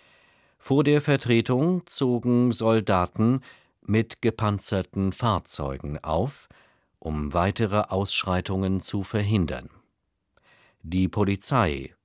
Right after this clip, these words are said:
wurde in Alarmbereitschaft versetzt. Botschafter Yitzhak Levanon flüchtete mit seiner Familie und Mitarbeitern nach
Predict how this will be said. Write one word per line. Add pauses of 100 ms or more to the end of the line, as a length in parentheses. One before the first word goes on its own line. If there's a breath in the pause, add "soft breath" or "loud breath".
wurde
in
Alarmbereitschaft
versetzt. (1400 soft breath)
Botschafter
Yitzhak
Levanon (400 loud breath)
flüchtete
mit
seiner
Familie (300 loud breath)
und
Mitarbeitern
nach